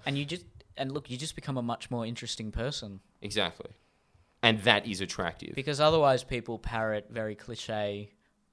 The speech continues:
Speaker 1: talking points about their
Speaker 2: And it's
Speaker 1: interests.
Speaker 2: it's transparent, isn't it?
Speaker 1: How
Speaker 2: I
Speaker 1: many
Speaker 2: hate
Speaker 1: dudes
Speaker 2: it.
Speaker 1: out there are like, "Oh yeah, I love sports.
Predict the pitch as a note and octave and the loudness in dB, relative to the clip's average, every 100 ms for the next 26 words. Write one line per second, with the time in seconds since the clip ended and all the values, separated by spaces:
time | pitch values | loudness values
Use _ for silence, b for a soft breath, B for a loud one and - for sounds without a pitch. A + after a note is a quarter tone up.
0 | _ _ - B2 B2 A#2 A#2 A2 A2+ B2 | _ _ -6 -4 -4 -8 -6 -6 -6 -2
1 | A2+ A2+ - A#2 A2 A#2 C3 B B - | 2 2 2 2 2 0 -8 B B -6
2 | F2+ C#3+ C#3 B2+ - - - - - - | 0 0 2 0 0 -6 -8 -8 -8 -6
3 | - F#2 E2+ - G2+ F2 D2+ F#2+ E2+ D#2 | -4 -4 -4 -2 -2 -2 -4 -6 -6 -8
4 | - D#3+ E3 D#3 C3+ D3 C#3 C#3 C3 C3+ | -4 0 2 2 2 2 4 4 6 4
5 | B2+ B2 A2+ B2+ C3+ C3 C3 B2+ B2 - | 4 4 4 4 4 4 2 0 -2 -6
6 | B2 B2 B2 - - - | -2 0 0 -2 -10 -10